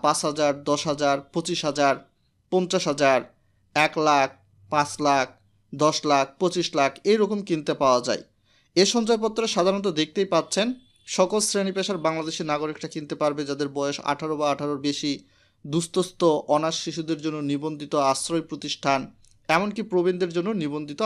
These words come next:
আশ্রয় কেন্দ্র। পাঁচ লক্ষ টাকা পর্যন্ত উৎসে কর কিন্তু পাঁচ পার্সেন্ট, আর পাঁচ লক্ষ টাকার বেশি বিনিয়োগে দশ পার্সেন্ট। এখন কথা বলবো পেনশনার সঞ্চয়পত্র। পেনশনার সঞ্চয়পত্র সাধারণত অনেক মানুষ বিনিয়োগ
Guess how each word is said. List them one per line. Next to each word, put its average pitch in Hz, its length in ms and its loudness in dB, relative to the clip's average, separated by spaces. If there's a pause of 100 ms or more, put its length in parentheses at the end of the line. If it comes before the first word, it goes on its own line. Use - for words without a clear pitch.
আশ্রয় 131 300 -4
কেন্দ্র। 120 200 -8 (580)
পাঁচ 165 220 4
লক্ষ 214 160 0 (100)
টাকা 202 200 0
পর্যন্ত 202 260 -4 (160)
উৎসে 160 220 -2
কর 185 240 0
কিন্তু 180 160 -6 (100)
পাঁচ 143 240 2
পার্সেন্ট, 233 340 -2 (120)
আর 139 80 0 (100)
পাঁচ 147 120 0 (100)
লক্ষ 170 200 -4
টাকার 170 240 -2
বেশি 165 180 -6
বিনিয়োগে 175 440 -4 (180)
দশ 143 240 0
পার্সেন্ট। - 340 -6 (560)
এখন 208 320 2
কথা 208 160 4
বলবো 214 260 4 (100)
পেনশনার 175 480 0
সঞ্চয়পত্র। 131 520 -4 (880)
পেনশনার 226 460 2
সঞ্চয়পত্র 214 480 0 (160)
সাধারণত 185 380 -2
অনেক 170 300 -2
মানুষ 165 160 -4 (120)
বিনিয়োগ 165 260 -4